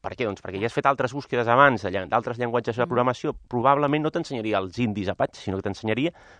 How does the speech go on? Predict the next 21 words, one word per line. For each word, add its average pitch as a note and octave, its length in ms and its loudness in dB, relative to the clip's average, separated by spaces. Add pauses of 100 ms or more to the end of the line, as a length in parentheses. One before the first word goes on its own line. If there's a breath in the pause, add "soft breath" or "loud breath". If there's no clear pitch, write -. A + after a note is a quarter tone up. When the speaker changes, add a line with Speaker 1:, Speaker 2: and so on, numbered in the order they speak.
(160 soft breath)
Speaker 1:
el A#2+ 80 0
Speaker 2:
La, C3 60 0
Speaker 1:
llenguatge B2+ 340 4
de D3 80 2
programació B2+ 380 -8
Speaker 2:
la B2 80 -8
programació. F#2 400 -2
Speaker 1:
Apache. D#2 40 -12 (140)
Speaker 2:
Ahà. F3 240 -18 (320 loud breath)
Speaker 1:
A, - 60 -4
a, - 20 -2
a, B2 540 -8
aquí A#2+ 160 -8
és F3 80 -6
Speaker 2:
Això - 20 -2
Speaker 1:
on E3+ 60 -6
te C#3 80 -2
vol B2 180 2
anar G#2+ 140 2
Speaker 2:
s'entén. F#2 40 -2
Speaker 1:
Google. E2 220 -6